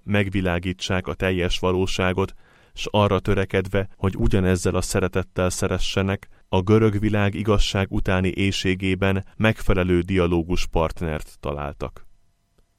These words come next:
Az evangéliumi üzenet találkozása az antik világ filozófiai gondolkodásával döntő lépés volt ahhoz, hogy az evangélium eljuthasson minden néphez,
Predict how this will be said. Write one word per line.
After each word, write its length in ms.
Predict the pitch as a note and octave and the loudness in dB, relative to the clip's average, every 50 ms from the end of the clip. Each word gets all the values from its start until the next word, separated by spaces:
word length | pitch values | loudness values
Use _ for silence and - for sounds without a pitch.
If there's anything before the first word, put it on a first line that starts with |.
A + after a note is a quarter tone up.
| _ _ _ _ _ _ | _ _ _ _ _ _
Az 200 | - G2 F#2 - - | -4 -4 -4 -2 -2
evangéliumi 800 | A#2+ B2+ B2+ A2+ G#2 F2+ F#2+ F#2 F#2 F#2 F2+ F2+ F2+ F2 F2 - - | 0 2 2 2 2 2 2 2 2 2 2 2 2 0 0 -2 -2
üzenet 400 | G2+ F#2+ - G2 F#2+ F#2 F2+ - | -2 0 0 0 0 0 -2 -2
találkozása 840 | - F#2 F#2+ F#2+ F#2+ F#2 - G#2 F#2 G2 F#2+ F#2+ G2 - - G2 - | -4 -2 -2 -2 -2 -2 -2 -2 0 0 0 0 0 0 0 0 0
az 200 | - G2 F#2 - | 0 -2 -4 -2
antik 400 | - A2 G#2+ G2+ - F#2 - - | -2 -2 -2 -2 -4 -6 -6 -4
világ 360 | F#2+ F#2+ F#2 F2+ F2+ F#2 - | -2 0 0 0 0 -2 -2
filozófiai 760 | - A2+ G#2 G2+ G2 F2 F#2 F#2 F2+ - - F#2+ F2+ E2+ F2 | -2 -2 0 0 0 0 0 -2 -2 -2 -2 -2 0 0 0
gondolkodásával 1200 | F2+ - F#2+ F#2 F#2 F#2 F#2 F#2 - G2+ F#2 F#2 F2+ F2+ - - - F#2 F2+ F2+ G2 F#2+ F#2+ F#2+ F#2+ - - - _ _ | 0 0 0 0 0 0 0 0 0 -2 -2 -2 -2 -4 -4 -4 -4 -2 -2 0 2 2 2 0 -2 -8 -20 -20 _ _
döntő 480 | - G2 G#2 A2+ A#2 A2 G2 - F#2 F2 | -6 0 2 2 2 2 0 0 0 0
lépés 480 | E2+ E2+ F2 E2+ - - F2 F2 - - | 2 2 0 -2 0 0 -2 -2 -2 -2
volt 220 | F2 E2+ E2+ - | -2 -2 -2 -2
ahhoz, 440 | - F#2 F2 F2 G2+ G2+ F#2+ F2+ - - - _ _ _ | -2 -4 -2 0 0 -2 -2 -2 -6 -14 -20 _ _ _
hogy 160 | - G2 F#2+ | -4 0 2
az 180 | F#2+ F#2 - - | 2 2 2 -2
evangélium 720 | G#2 F#2 G#2 G#2 G#2 G2+ G#2 G#2 G#2 G2+ G#2+ G#2+ G#2+ G#2+ G#2+ - | -2 -2 0 -2 0 -2 -2 -2 -2 0 0 0 0 0 0 -2
eljuthasson 800 | - A2+ A2+ G#2+ G2 G2 - - F#2+ F#2 - - - G2+ F#2 F#2 | -2 -2 0 0 0 0 0 0 0 0 -2 -4 -2 -2 -2 0
minden 420 | G2 G#2+ G#2+ F#2+ E2+ E2 D#2+ D#2+ | 0 0 -2 -2 -2 -4 -4 -4
néphez, 580 | D#2+ D#2+ D#2 D2+ - - - F2+ D#2+ D#2 - | -4 -6 -4 2 4 4 4 4 2 -6 -8